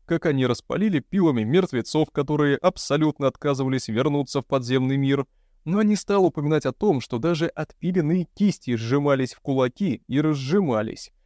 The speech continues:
а пальцы стоп скребли изрытую пулями землю, что эти части скелетов пришлось облить соляркой и поджечь. Впрочем, об этом он мог и не говорить. Мэдди из окна видела дым погребального костра.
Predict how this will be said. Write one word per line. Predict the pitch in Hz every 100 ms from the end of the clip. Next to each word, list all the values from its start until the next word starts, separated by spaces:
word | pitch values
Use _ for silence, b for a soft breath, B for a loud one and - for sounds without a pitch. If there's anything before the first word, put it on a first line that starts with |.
| _ -
а | 98
пальцы | - 151 156 -
стоп | 147 - 202 - _
скребли | - 135 127 131 160
изрытую | 113 131 151 147 135
пулями | - 160 139 139
землю, | 143 165 139 110 101 - _ _
что | - 143 -
эти | 160 156
части | 139 160 156 151
скелетов | - - 131 151 - 107
пришлось | 120 123 202 190 -
облить | 175 151 175
соляркой | - 143 131 160 151 147 151 -
и | 127
поджечь. | - 139 127 127 143 107 - - _ _ _ _ _ _ _ _ _ _ -
Впрочем, | 226 - 196 185 - -
об | 107
этом | 156 185 160
он | 135
мог | 123 127 - -
и |
не | 120 117
говорить. | 123 123 117 107 107 - _ _ _ -
Мэдди | 127 202 165 196
из | 165
окна | 160 - 196 165
видела | 117 139 139 135
дым | 113 165 120
погребального | - 117 120 127 120 113 110
костра. | - 127 - - 113 -